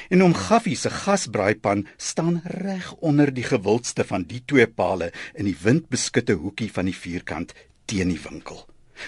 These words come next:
waar hulle twee tentjies ook opgeslaan is. Die eerste probleempie ontstaan pas nadat oom Gaffie die winddroog galjoen se vel afgesukkel en die vis in die pan gesit het. Toe die witborsduiker daarbo van die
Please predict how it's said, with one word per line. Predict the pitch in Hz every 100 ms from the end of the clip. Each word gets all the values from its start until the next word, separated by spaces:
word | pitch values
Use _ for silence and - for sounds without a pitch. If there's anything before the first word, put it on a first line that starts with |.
| -
waar | 120 120
hulle | 135 247 -
twee | 196 208 190
tentjies | 180 185 185 185 -
ook | 233 269
opgeslaan | - - - - - - - -
is. | - - _ _ _ _ _ -
Die | - - 127 -
eerste | 226 254 - -
probleempie | - 98 76 87 90 90 85
ontstaan | 76 92 - 139 131 120 - -
pas | 208 - -
nadat | 107 107 117 -
oom | 92
Gaffie | - 143 135 123 120 _
die | 92 82 87
winddroog | 127 127 - 107 104 -
galjoen | 95 87 104
se | 101 -
vel | - 131 117 -
afgesukkel | 156 - 175 185 - 202 - - -
en | 104
die | 87
vis | - 165 156 -
in | 113 95
die | - -
pan | 80 78
gesit | - - - -
het. | - - - _
Toe | - 135
die | 123
witborsduiker | 151 - 113 135 - 101 104 120 127
daarbo | 90 87 82 76 131 160
van | 117
die | 101